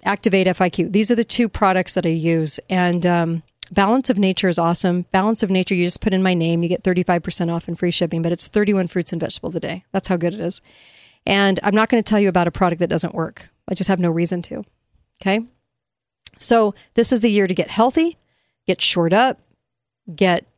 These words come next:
prepared, make sure every, everything that you have control over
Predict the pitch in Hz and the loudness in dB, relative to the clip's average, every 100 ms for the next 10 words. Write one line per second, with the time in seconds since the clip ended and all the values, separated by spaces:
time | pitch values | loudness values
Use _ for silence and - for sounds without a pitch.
0 | _ _ 196 - 247 247 247 240 - _ | _ _ -6 0 4 4 4 0 -6 _
1 | _ _ _ _ - 196 - - 202 185 | _ _ _ _ -2 0 2 2 4 4
2 | 196 247 - - 240 233 294 - 233 220 | 2 0 0 2 2 4 2 2 2 2
3 | - 202 196 190 - 180 - 180 165 156 | 2 2 2 2 0 -2 0 0 0 0
4 | 160 160 | 0 -2